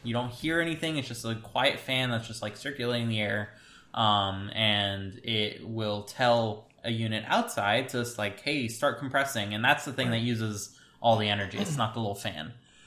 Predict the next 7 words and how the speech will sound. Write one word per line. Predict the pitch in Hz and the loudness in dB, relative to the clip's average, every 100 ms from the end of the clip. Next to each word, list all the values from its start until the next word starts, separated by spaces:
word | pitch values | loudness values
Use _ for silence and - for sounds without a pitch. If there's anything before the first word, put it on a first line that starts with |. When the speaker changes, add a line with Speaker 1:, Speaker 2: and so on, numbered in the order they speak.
| - | -2
Speaker 1:
Um, | 127 117 104 98 95 95 - | 8 10 10 6 0 -8 -12
so | - 160 143 127 117 - - | -2 8 8 8 4 -2 -12
one | - 175 | 0 2
thing | 208 214 | 2 2
that | 185 | 2
I | 160 | 4
noticed | 151 117 - - - | 4 4 0 -6 -10